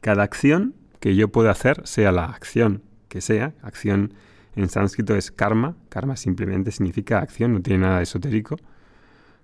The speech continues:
Cada karma, cada acción que hago está basado, pues, en el conocimiento que tengo de los medios que conozco y de las metas que pretendo. Quiero esta meta y estos son los medios de los que dispongo y los uso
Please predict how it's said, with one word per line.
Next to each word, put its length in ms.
Cada 260
karma, 400
cada 240
acción 400
que 140
hago 400
está 280
basado, 460
pues, 260
en 120
el 120
conocimiento 680
que 80
tengo 360
de 280
los 240
medios 680
que 100
conozco 640
y 80
de 100
las 160
metas 600
que 300
pretendo. 520
Quiero 200
esta 180
meta 460
y 80
estos 200
son 120
los 140
medios 580
de 120
los 180
que 100
dispongo 640
y 80
los 220
uso 280